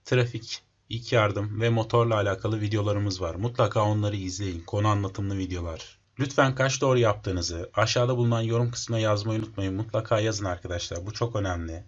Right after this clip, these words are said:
En çok doğru yapan arkadaşımızı yorumlarda sabitleyeceğim. En üstte sabitleyeceğim.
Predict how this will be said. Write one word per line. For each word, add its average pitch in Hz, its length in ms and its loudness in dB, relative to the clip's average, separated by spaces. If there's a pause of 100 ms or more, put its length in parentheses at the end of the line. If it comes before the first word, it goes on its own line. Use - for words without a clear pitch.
(120)
En 135 180 2
çok 117 260 0
doğru 113 220 4
yapan 120 260 4
arkadaşımızı 98 680 -2
yorumlarda 107 500 2
sabitleyeceğim. 95 880 -2 (100)
En 113 120 0
üstte 104 220 -4
sabitleyeceğim. 90 680 -4